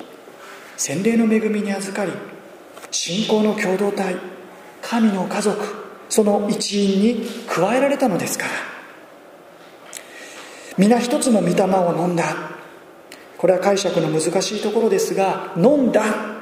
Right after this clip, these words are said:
というのは一回きり、一回きりの行為を指していますので、洗礼に預かり、聖霊を受け、キリストの命にすでに生きるものとされたということだと思われます。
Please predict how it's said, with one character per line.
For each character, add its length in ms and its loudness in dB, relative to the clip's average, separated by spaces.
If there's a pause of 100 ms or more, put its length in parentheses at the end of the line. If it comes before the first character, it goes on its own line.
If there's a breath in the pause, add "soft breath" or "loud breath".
(120)
と 80 4
い 100 4
う 40 0
の 140 0
は 440 -2
一 120 -2 (100)
回 220 4
き 120 2
り、 400 0 (200)
一 100 -4 (100)
回 220 2
き 80 -2
り 100 6
の 120 4
行 240 4
為 120 4
を 280 4
指 100 -4
し 240 -4
て 80 2
い 60 0
ま 100 -2
す 120 -6
の 120 -6
で、 300 2 (1000 loud breath)
洗 240 2
礼 140 6
に 80 4
預 200 0
か 180 2
り、 60 0 (1000)
聖 260 0
霊 180 6
を 60 4
受 100 -2
け、 160 2 (800)
キ 140 -6
リ 80 0
ス 100 -2
ト 120 4
の 100 4
命 300 2
に 500 -2 (160)
す 160 -6
で 120 4
に 120 -2
生 60 -4
き 160 0
る 80 4
も 120 2
の 140 2
と 380 2
さ 140 -2
れ 100 0
た 200 -2 (640)
と 80 -4
い 80 -2
う 40 -6
こ 80 -2
と 100 0
だ 140 -4
と 160 2
思 400 0
わ 80 0
れ 80 -2
ま 140 -4
す。 300 -8